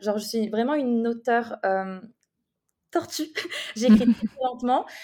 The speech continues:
Speaker 1: ce qui fait que pour moi, euh, finir un livre, enfin un premier jet du moins, en huit mois, c'est très, très bien. Ça veut dire que j'ai eu un bon rythme, surtout que j'ai tendance à éditer un roman pendant que j'écris un autre.
Speaker 2: Ah oui.
Speaker 1: Du coup, euh, mon emploi du temps est assez, euh,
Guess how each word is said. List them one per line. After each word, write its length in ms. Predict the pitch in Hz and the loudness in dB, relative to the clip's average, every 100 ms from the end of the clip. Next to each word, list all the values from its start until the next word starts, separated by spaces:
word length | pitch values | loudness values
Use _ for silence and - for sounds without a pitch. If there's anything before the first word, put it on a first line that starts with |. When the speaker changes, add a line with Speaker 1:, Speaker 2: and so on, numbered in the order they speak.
| - - - | -18 -20 -16
Speaker 1:
ce 140 | - | -8
qui 100 | 247 | -4
fait 220 | 220 254 254 | 6 6 6
que 400 | 233 208 202 202 - | 6 8 8 6 2
pour 140 | 214 | 0
moi, 160 | 262 - - | 2 2 0
euh, 120 | 208 | -4
finir 280 | 220 233 226 | -2 0 2
un 100 | 208 | 2
livre, 220 | 220 220 | 0 -2
enfin 140 | - 190 | -2 -2
un 40 | |
premier 240 | - 233 208 | 0 0 2
jet 220 | 190 196 | 0 -6
du 180 | 196 196 | -10 -6
moins, 180 | 185 165 | -6 -6
en 100 | 170 185 | -6 -4
huit 140 | 196 | -2
mois, 200 | 202 226 | 0 0
c'est 600 | 226 - 190 180 170 165 - | 0 -4 -2 0 -2 -6 -4
très, 160 | 240 | -4
très 180 | 233 202 | -4 -4
bien. 320 | 175 175 214 - | -4 -6 -6 -8
Ça 140 | - | -4
veut 60 | 185 | -2
dire 180 | 214 214 | -2 -4
que 60 | |
j'ai 100 | 196 | -4
eu 60 | 175 | -2
un 100 | 170 | -2
bon 160 | 190 202 | -2 -2
rythme, 280 | 220 220 | -2 -4
surtout 300 | - 180 226 220 | -12 -10 -10 -4
que 200 | 185 170 - - - - | -2 -2 -8 -20 -20 -10
j'ai 100 | 196 | -2
tendance 300 | 196 196 220 - | 0 2 0 2
à 180 | 185 180 | 0 2
éditer 580 | 226 214 214 - 233 233 | 0 -2 -4 4 4 4
un 120 | 196 190 | 0 2
roman 320 | 202 208 226 | 2 2 2
pendant 420 | 247 254 247 254 | 6 6 6 2
que 120 | 233 | 2
j'écris 540 | 196 202 - 208 - _ _ _ 208 | 0 -2 -4 -6 -8 _ _ _ 0
un 120 | 214 | 8
autre. 260 | 262 - 381 - - | 8 8 -2 -2 -2
Speaker 2:
Ah 120 | 214 214 | 4 6
oui. 220 | 208 202 | 6 2
Speaker 1:
Du 40 | 180 _ | -2 _
coup, 80 | 269 | 4
euh, 200 | 247 226 | 6 6
mon 140 | 220 226 | 4 4
emploi 180 | 220 226 | 4 4
du 80 | 220 | 2
temps 100 | 262 | 2
est 120 | 208 | 2
assez, 380 | 214 - 254 226 | 2 2 4 4
euh, 340 | 190 180 | 2 -2